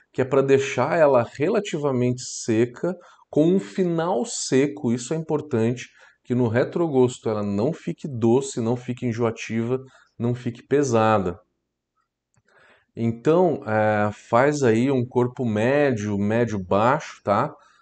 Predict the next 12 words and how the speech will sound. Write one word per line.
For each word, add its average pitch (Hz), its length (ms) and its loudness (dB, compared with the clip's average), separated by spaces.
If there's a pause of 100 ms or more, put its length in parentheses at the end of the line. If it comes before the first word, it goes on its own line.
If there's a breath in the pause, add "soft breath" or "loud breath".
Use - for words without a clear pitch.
(240 soft breath)
Numa 107 180 -4
cerveja 107 520 0
dessa, 110 360 2 (160)
pode 160 460 6
usar 113 540 2
o 110 120 -4
malte 107 440 -2
torrado 104 440 0
pra 104 140 -8
subir 107 440 -4
a 165 40 0
cor. 113 500 2